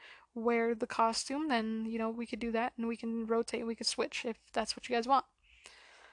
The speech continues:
And we did that, and it was just a fun overall time. And it was really exciting. And on the sign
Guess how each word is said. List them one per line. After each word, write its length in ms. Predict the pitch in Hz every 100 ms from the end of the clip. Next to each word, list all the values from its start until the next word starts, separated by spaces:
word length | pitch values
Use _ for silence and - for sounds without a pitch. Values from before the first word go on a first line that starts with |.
| _ _ _
And 260 | 233 240 240
we 120 | 240
did 160 | 240 247
that, 260 | 285 269 -
and 200 | 220 220
it 60 |
was 140 | 226 226
just 240 | 233 -
a 60 | 220
fun 480 | - - 240 240 233 _ -
overall 340 | 240 226 220
time. 360 | - 247 247 226 - - _ _ _
And 120 | 247
it 40 |
was 180 | 247 233
really 420 | 240 247 240 233 - _ _ _ _ _ _ _ _ _ _ _ _ _ _ _ _ _ _ _ _
exciting. 760 | 254 - - - 233 233 208 208 - _ _ _ _
And 540 | 240 226 220 220 220 220 - _ _ _ _ _ _ _ _ _ _ _ -
on 140 | 247
the 80 | 247
sign 640 | 233 - 226 226 226 226